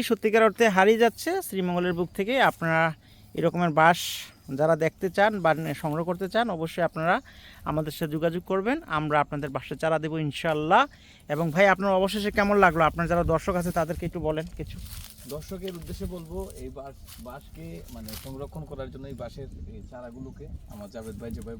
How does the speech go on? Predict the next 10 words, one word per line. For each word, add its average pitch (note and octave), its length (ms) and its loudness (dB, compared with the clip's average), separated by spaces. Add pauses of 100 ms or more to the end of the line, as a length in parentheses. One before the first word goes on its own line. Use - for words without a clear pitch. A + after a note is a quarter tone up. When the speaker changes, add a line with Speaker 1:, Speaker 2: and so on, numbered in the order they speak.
Speaker 2:
বলছেন, B2 260 -16 (500)
আর G2 260 -12
আপনাদের A#2+ 320 -14 (100)
সবাইকে, C3 420 -14
আহ, - 560 -18
দার্জিলিং A#3 480 -10
টিলাতে B3+ 400 -14
আসলে D3 280 -14 (120)
এই A#2 140 -12
বাঁশের A2+ 240 -16